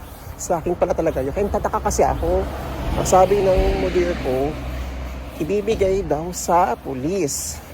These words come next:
Kasi nga, ang pagkakaintindi ko nga, nung nag-issue nga kami, nagpa-issue ako ng I D, ah, ay hindi original working permit ang dala ko. Parang scan copy lang.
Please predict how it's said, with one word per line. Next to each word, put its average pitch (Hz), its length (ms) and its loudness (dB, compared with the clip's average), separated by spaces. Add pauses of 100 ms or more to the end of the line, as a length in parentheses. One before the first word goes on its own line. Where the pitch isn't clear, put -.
(440)
Kasi 180 200 0
nga, 190 120 0
ang - 80 -6
pagkakaintindi 175 680 2
ko 165 120 0
nga, 151 240 0
nung 143 200 -2
nag-issue 156 360 -2
nga 151 160 0
kami, 147 280 0
nagpa-issue 156 440 -2
ako 143 160 -2
ng 143 120 0
I 143 200 2
D, 127 100 -4 (760)
ah, 151 200 4
ay 185 120 4
hindi 190 320 2
original 160 480 2
working 143 280 -2
permit 143 200 -2
ang 139 120 -2
dala 127 240 2
ko. 143 120 -4 (560)
Parang 151 280 4
scan 151 320 -2
copy 139 400 -4
lang. - 160 -4